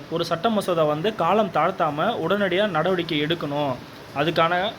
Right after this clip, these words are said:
அது காலம் தாழ்த்துனாங்க அப்படின்னா அதுக்கு என்ன காரணம் அப்படின்னு தெரிவிக்கணும் அப்படின்னு சொல்லி கேட்டிருக்காரு இவரு. அடுத்த பாருங்க,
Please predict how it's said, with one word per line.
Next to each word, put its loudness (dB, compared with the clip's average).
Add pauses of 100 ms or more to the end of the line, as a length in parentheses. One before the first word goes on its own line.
(220)
அது -2
காலம் 4
தாழ்த்துனாங்க 0
அப்படின்னா -2
அதுக்கு -4
என்ன 0
காரணம் 0
அப்படின்னு -4
தெரிவிக்கணும் -2
அப்படின்னு 0 (160)
சொல்லி 0 (140)
கேட்டிருக்காரு 0
இவரு. -2 (520)
அடுத்த 2
பாருங்க, 0